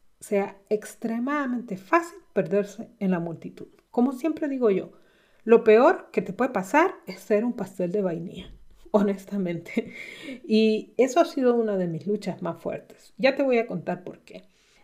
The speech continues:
Pero en este caso, los esposos Biden nos recordaron en la conferencia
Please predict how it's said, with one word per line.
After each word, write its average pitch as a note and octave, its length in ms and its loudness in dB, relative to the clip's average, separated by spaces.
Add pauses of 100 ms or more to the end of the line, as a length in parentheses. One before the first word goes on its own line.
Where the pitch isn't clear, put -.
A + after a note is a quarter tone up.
(160)
Pero E4 260 8
en D4 100 4
este - 260 -4
caso, A3 480 0
los F#3+ 180 -2
esposos F#3 540 -4 (160)
Biden F3+ 720 -4 (320)
nos G3+ 140 0
recordaron G#3+ 600 2
en A#3 80 0
la B3 100 -4
conferencia C4 760 -4